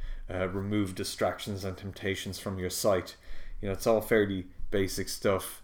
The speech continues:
um, but make sure it's as easy as possible to complete that task. Um, and th-, the next thing would be, point number three would be to write the new habit down and to define it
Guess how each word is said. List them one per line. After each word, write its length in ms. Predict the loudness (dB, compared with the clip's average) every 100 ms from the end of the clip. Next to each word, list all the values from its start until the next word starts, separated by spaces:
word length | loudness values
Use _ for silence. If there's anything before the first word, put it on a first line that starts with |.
| -12
um, 480 | -6 -4 -4 -4 -6 -10 -20 -20 -20 -18 -18 -16 -14 -2
but 120 | 2
make 200 | 2 4
sure 160 | 4
it's 140 | 4 4
as 180 | -4 -6 -10
easy 480 | -4 2 2 4 4
as 120 | 4
possible 720 | 2 4 4 4 -2 -2 -2 -8 -20 -20 -18 -6
to 340 | 2 4 2
complete 720 | 0 -4 -4 0 0 0 -8 -16 -20 -4
that 340 | 0 0 -2 -6 -8
task. 540 | 0 2 2 0 -4 -8 -4 6 8 8
Um, 640 | 4 2 2 -2 -2 -4 -6 -6 -4 -4 -6 -8
and 380 | -4 -2 -2 -4
th-, 120 | -4 -4
the 80 | 0
next 260 | -2 -2
thing 160 | -4 -2
would 160 | -4 -2
be, 240 | -2 -4
point 320 | -4 -4 -4
number 180 | -2 -2
three 240 | 0 0
would 140 | 0 0
be 100 | -2
to 240 | -2 -4
write 440 | 2 4 4 0 -4 -2 -2 -2
the 60 | -2
new 280 | 0 0 -2
habit 640 | 2 2 2 -2 -8 0
down 480 | 2 4 2 -2 -6 -4 -2 0
and 220 | -2 -2
to 220 | -2 -2
define 600 | -2 -4 -2 4 4 4
it 240 | 0 -4